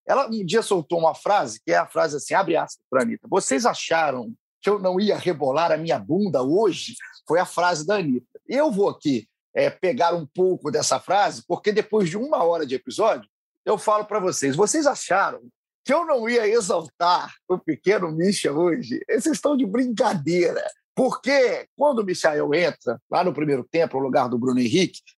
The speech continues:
teve uma galera, depois ali no final do primeiro tempo, que o Michael não fez a grande participação, tava entrando no jogo, depois da saída do Bruno Henrique, que no finalzinho aqui eu quero que o Schmidt até fale qual que é a situação do Bruno, né, mais pro final do episódio, porque agora é hora do Michael.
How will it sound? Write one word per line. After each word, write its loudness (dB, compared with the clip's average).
teve 0
uma 2
galera, 0
depois -2
ali 2
no -2
final 0
do -4
primeiro 0
tempo, -2
que 2
o -2
Michael 0
não 0
fez -2
a 0
grande 0
participação, -2
tava 0
entrando -2
no -8
jogo, -2
depois -2
da 0
saída 0
do -2
Bruno -2
Henrique, 0
que -2
no -2
finalzinho 0
aqui -2
eu 0
quero 0
que -10
o -8
Schmidt 0
até 0
fale -2
qual 0
que -6
é 0
a 2
situação -2
do 0
Bruno, 0
né, 0
mais -2
pro -20
final 2
do -2
episódio, 0
porque -4
agora -2
é 0
hora 0
do -2
Michael. 0